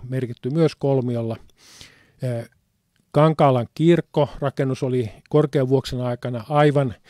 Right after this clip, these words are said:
tai se paikka oli aivan veden äärellä ja pappila sitten myös, myös veden äärellä. Elikkä siinä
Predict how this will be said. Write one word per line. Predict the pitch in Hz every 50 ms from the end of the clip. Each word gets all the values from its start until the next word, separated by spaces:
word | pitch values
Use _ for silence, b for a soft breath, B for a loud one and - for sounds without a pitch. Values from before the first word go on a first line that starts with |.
| b b b
tai | - 123
se | - 131
paikka | - - 147 151 147 - _ - 123
oli | 120 117 117
aivan | 139 147 151 147 139 139 120 123
veden | 139 143 139 147 131 123
äärellä | 135 143 143 139 131 131 123 120 117 117
ja | 120 120 101 - _
pappila | - 139 139 - _ _ 135 123 120 117
sitten | - 135 123 - - - 120
myös, | 123 135 135 123 113 - - B B B B B B
myös | 156 151 143 - -
veden | 147 139 143 135 131 139
äärellä. | 139 139 139 139 135 127 120 113 117 117
Elikkä | 117 113 110 - 127
siinä | - 139 135 131 131